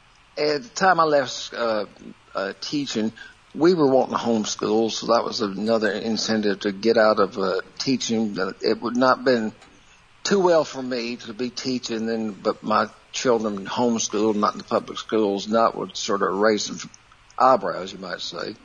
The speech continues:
So, and, and for, uh, for various reasons, I felt like we could do a good job, which we did. We did. I felt like we did a really good job teaching them just as well, if not better, than what they would, what they're getting in public schools, especially today.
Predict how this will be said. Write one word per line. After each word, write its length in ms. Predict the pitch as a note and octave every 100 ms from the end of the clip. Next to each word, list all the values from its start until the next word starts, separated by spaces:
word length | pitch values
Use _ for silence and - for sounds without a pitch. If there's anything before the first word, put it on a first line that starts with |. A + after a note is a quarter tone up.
| - - - - - - _
So, 400 | - C#3+ C#3 C3+
and, 400 | C3 D3+ D3 C#3+ - - _ _ _
and 240 | D#3 C#3+
for, 240 | B2 C3+ A#2
uh, 200 | C#3+ B2+
for 180 | - C3
various 360 | D3+ C#3+ B2
reasons, 360 | A#2+ A#2+ A2 G#2+
I 260 | G#2+ C3
felt 360 | B2 - B2+ D#2+
like 200 | A#2 A2+
we 140 | A#2+
could 160 | A#2 G2+
do 240 | A#2 A2
a 40 | G#2 - _ _
good 200 | A#2+ A2+
job, 300 | - G#2 G#2+
which 240 | - G#2 -
we 80 |
did. 180 | - G#2+ - - -
We 80 |
did. 280 | A#2+ - G#2+ - A2
I 40 |
felt 240 | - -
like 100 | G2+
we 80 | G2
did 140 | G2+ G2
a 40 |
really 160 | C3 B2+
good 160 | G2 -
job 260 | G2+ F2+
teaching 300 | - C3 A2+
them 120 | G2 - - - - - -
just 220 | B2+ -
as 120 | F#2+
well, 260 | G#2+ G#2 A2
if 120 | -
not 200 | G2 F#2+
better, 280 | G#2 G2 F#2+
than 260 | F2+ F#2 F#2
what 160 | G#2 G#2
they 60 |
would, 340 | G2 F#2+ G2+ - - _ - - -
what 220 | - E3+ -
they're 140 | C3
getting 260 | A#2 A#2+ A2
in 100 | G2+
public 300 | A2+ G2+ G2
schools, 320 | - F2+ -
especially 520 | F2 - A2+ - F#2+
today. 420 | - G2+ F#2 -